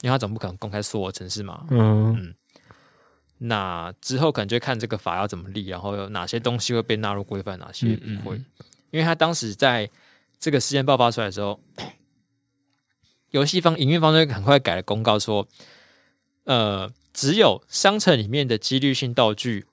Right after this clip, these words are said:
Speaker 1: 它的几率跟韩国原厂是一样的。
Speaker 2: 嗯。
Speaker 1: 但是丁特做的这件事情呢，他做的其实是在游戏里面，不是商城。
Speaker 2: 在合成吗？
Speaker 1: 他本来，对，他本来就是有一个有几率会成功的东西。
Speaker 2: 嗯。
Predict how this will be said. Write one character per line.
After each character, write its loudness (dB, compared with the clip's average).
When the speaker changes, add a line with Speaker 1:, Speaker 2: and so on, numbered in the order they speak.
Speaker 1:
它 0
的 -4
几 -4
率 0
跟 -2
韩 -8
国 -6
原 -8
厂 -14
是 -8
一 -12
样 -6
的。 -14
Speaker 2:
嗯。 -2
Speaker 1:
但 0
是 0
丁 0
特 6
做 6
的 8
这 6
件 4
事 0
情 -2
呢， 0
他 0
做 0
的 2
其 -6
实 -8
是 -4
在 4
游 0
戏 0
里 -4
面， 0
不 -6
是 0
商 2
城。 -4
Speaker 2:
在 4
合 4
成 6
吗？ -8
Speaker 1:
他 -6
本 -2
来， -8
对， 2
他 4
本 2
来 -4
就 0
是 -4
有 0
一 -8
个 -12
有 -2
几 -4
率 4
会 6
成 -8
功 -6
的 -12
东 -6
西。 -8
Speaker 2:
嗯。 -4